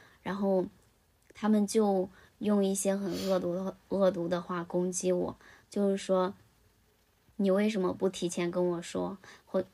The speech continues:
呃，然后就是说，呃，因，因为当时跟我一起的也有我的朋友嘛，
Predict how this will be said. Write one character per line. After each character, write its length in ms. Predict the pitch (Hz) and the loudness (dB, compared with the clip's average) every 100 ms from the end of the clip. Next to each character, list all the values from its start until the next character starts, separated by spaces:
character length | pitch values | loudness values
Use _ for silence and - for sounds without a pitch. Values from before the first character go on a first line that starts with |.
| - | -6
呃， 320 | 180 180 175 | -4 -2 -2
然 160 | 175 | -4
后 240 | 190 196 180 | -2 2 2
就 180 | 190 190 | 2 -2
是 220 | 196 185 | -2 -4
说， 320 | 190 180 190 - - _ | -2 -2 -2 -8 -20 _
呃， 400 | - 180 175 175 - _ _ _ - | -6 -2 0 -2 -6 _ _ _ -8
因， 180 | 185 185 | -6 -4
因 120 | 208 | 0
为 120 | 208 196 | 2 2
当 200 | 202 208 | 2 0
时 200 | - 180 | 0 -2
跟 300 | 202 202 190 | 2 2 4
我 100 | 175 | 2
一 180 | 196 | 0
起 300 | 196 - 180 | -2 -6 -4
的 180 | 175 180 | -2 -2
也 200 | 175 175 | 0 2
有 140 | 185 180 | 4 2
我 160 | 180 | 2
的 120 | 180 | -2
朋 240 | 190 175 170 | -6 -4 -2
友 160 | 180 | 0
嘛， 240 | 180 165 | -2 -4